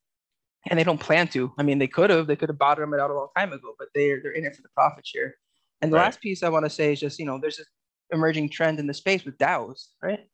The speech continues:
Speaker 1: And
Speaker 2: Mm-hmm.
Speaker 1: everybody's doing all these dao proposals and all this stuff. Like, who cares if a dao buys ten ghosts? Like, no one cares. Either, <laughs> like, either we're right
Speaker 2: Right.
Speaker 1: or we're not. But people get, like,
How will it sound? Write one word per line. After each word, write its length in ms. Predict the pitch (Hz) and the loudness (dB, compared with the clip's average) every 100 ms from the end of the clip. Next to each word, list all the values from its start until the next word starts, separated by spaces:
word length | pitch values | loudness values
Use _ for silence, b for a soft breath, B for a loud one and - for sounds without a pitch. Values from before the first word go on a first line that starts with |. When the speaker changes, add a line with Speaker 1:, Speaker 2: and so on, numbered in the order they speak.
| _ _ | _ _
Speaker 1:
And 80 | 180 | 2
Speaker 2:
Mm-hmm. 40 | 175 | 4
Speaker 1:
everybody's 380 | 185 175 175 156 | 4 4 2 0
doing 200 | 156 151 | 0 2
all 80 | |
these 180 | 151 151 | 2 0
dao 260 | 143 135 139 | 2 2 0
proposals 840 | 143 - 139 143 143 143 143 139 | -6 -6 -4 -4 -4 -4 -4 -6
and 100 | 139 | -8
all 140 | 139 143 | -4 -4
this 80 | 143 | -4
stuff. 160 | 151 156 | -4 -4
Like, 100 | 160 | -8
who 100 | - - | -12 -4
cares 260 | 170 208 | 0 0
if 60 | 170 | -2
a 60 | |
dao 240 | 156 147 156 | -4 -2 -2
buys 220 | 147 143 | -2 -4
ten 260 | - 165 131 | -8 -8 -6
ghosts? 560 | 143 147 - - - | -6 -6 -10 -16 -8
Like, 140 | - 156 | -2 2
no 100 | 180 | 4
one 160 | 220 | 2
cares. 380 | 214 165 175 139 | 2 2 2 2
Either, 320 | 160 170 170 | 0 2 2
<laughs> 20 | 180 | 4
like, 200 | 185 - | 2 0
either 160 | 196 208 | 0 0
we're 140 | 180 | 2
right 280 | 151 151 - | 4 4 4
Speaker 2:
Right. 80 | - - | 0 -4
Speaker 1:
or 160 | 156 | -2
we're 100 | 151 147 | 0 0
not. 260 | 175 156 - | -2 -2 -8
But 100 | 131 - | -20 -20
people 180 | 165 170 | -14 -2
get, 220 | 170 151 | -2 2
like, 260 | 147 139 | 0 -2